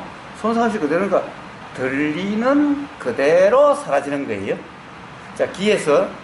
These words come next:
저 어떤 소리가 들려요. 들리서, 들리는 것이 찌그리지 않고 원래 들리던 그대로 이게 원이에요, 원. 원만하다.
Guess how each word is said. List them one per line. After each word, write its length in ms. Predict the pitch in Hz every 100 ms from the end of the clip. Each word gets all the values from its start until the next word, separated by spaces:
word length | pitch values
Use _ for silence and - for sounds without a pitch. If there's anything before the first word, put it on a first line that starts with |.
| - - - - - - - -
저 200 | 123 143 -
어떤 240 | 123 - 156
소리가 280 | 180 160 147 -
들려요. 540 | 117 120 156 139 107 92 - - - -
들리서, 680 | 139 135 170 220 226 254 262 254
들리는 440 | 170 175 233 254
것이 480 | 254 247 208 247 302 302 - - -
찌그리지 460 | 226 247 233 247
않고 400 | 254 262 202 113 - - - -
원래 320 | 151 262 277
들리던 420 | 190 220 247 226 - -
그대로 880 | - 143 160 220 247 254 254 165 - -
이게 160 | 170 214
원이에요, 680 | 156 165 170 135 107 98 113
원. 200 | 113 92 - -
원만하다. 840 | 147 170 165 143 123 104 110 107